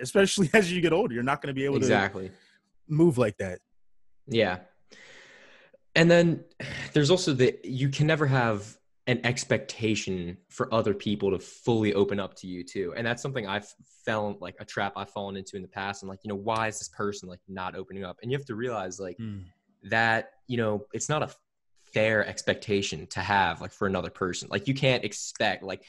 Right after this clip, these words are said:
Speaker 2: this person isn't opening up to me, like, they don't care. Like, maybe that person just,
Speaker 1: Yes.
Speaker 2: they're not at a point where they wanna open up to, like, anyone about this.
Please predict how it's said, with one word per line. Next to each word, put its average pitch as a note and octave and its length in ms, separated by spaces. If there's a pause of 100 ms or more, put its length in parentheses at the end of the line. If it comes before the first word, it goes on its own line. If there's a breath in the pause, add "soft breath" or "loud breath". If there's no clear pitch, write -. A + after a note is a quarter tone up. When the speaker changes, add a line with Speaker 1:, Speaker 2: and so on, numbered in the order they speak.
(400 loud breath)
Speaker 2:
this B2 240
person - 360
isn't G#2 220
opening G2+ 340
up F#2+ 100
to - 80
me, G2 100
like, - 200
they G2 100
don't F2 200
care. F#2 200
Like, F2+ 160
maybe B2+ 220
that A#2+ 180
person A#2 320
just, B2+ 140
Speaker 1:
Yes. - 280
Speaker 2:
they're A#2 120
not G2+ 340
at F#2+ 100
a F#2 40
point G#2 400
where F#2+ 120
they G2 140
wanna F#2+ 280
open G2 220
up F2+ 140
to, - 120
like, F2+ 140 (200)
anyone A#2 440 (120)
about - 280
this. - 260